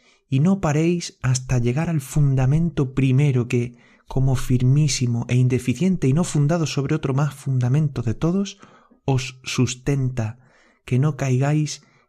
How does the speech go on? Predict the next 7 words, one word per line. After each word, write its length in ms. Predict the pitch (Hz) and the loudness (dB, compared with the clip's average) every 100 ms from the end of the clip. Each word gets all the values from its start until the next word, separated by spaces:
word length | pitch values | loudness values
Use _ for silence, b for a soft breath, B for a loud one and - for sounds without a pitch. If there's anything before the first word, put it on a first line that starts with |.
| - | -2
en 160 | 123 123 | 2 2
el 140 | 117 | 0
pozo 600 | - - 147 147 160 151 | -4 -2 -2 0 -4 -4
profundo 600 | - 131 - 143 147 143 | -2 -2 -2 0 0 0
de 100 | 135 | 0
la 120 | 123 117 | 2 2
nada, 500 | 131 117 107 b | 2 0 -6 b